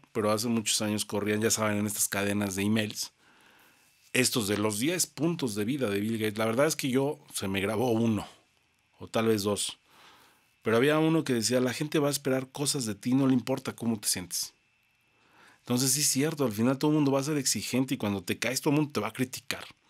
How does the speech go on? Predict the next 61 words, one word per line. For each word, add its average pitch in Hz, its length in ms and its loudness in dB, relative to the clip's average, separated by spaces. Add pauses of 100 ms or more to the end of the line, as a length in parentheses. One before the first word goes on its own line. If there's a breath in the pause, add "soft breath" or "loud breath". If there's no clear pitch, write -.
(360 loud breath)
Y 104 140 -2
va 113 100 4
a 117 40 2
decir 123 320 0
que 135 160 -6
qué 110 140 -2
bruto 110 400 0
eres 120 160 -2
por 92 160 -6
haberte 87 280 -8
caído. 135 360 -2 (960)
Y 110 100 0
va 113 80 6
a 120 40 6
decir 123 220 0
que 107 120 -4
qué 107 100 -4
mal 98 200 -2
estás. - 420 -8 (960 loud breath)
Cuando 107 240 0
tienes 165 320 2
un 160 120 6
logro, 156 240 4
la 123 120 2
gente 123 200 -2
siempre 127 260 0
va 120 40 4
a 117 80 4
decir, 131 160 2
"Ah, 139 160 4
sí, 127 180 0
claro, 104 400 2
él 117 100 2
lo 110 160 2
pudo 110 220 0
hacer 110 280 0
por 113 200 0
esto 98 220 -2
y 101 40 -4
por, 98 260 -4
¿no?". 131 160 -2
Y 139 60 0
va 110 80 0
a 110 40 2
haber 107 140 2
envidias 101 560 0
y 101 40 -4
va 95 100 -2
a - 20 -2
haber 95 160 -2
lo 95 120 -6
otro. 95 300 -6
Y, 92 100 -8 (400 loud breath)
y 113 60 0
de 113 80 4
todos 110 100 0
modos 139 120 4
te 131 60 2
van 127 100 4
a 127 80 0
criticar. 101 400 -6